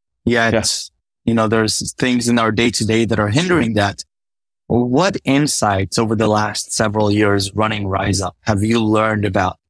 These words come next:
Speaker 1: people and humans that, that, and how you can help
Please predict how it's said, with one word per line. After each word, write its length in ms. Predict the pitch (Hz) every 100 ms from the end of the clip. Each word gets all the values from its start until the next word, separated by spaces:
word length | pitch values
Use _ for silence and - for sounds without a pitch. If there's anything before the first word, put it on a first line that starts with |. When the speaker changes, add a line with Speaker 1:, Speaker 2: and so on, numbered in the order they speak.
| -
Speaker 1:
people 500 | - 151 - 104 98
and 80 | 98
humans 600 | - 123 104 101 151 - - - _ _ - 113 -
that, 640 | 123 113 110 - - - - _ _ _ _ _ 117 -
that, 360 | 127 120 -
and 200 | 147 120
how 260 | 110 123 120
you 280 | 113 123 110
can 240 | - 113
help 420 | 101 110 104 -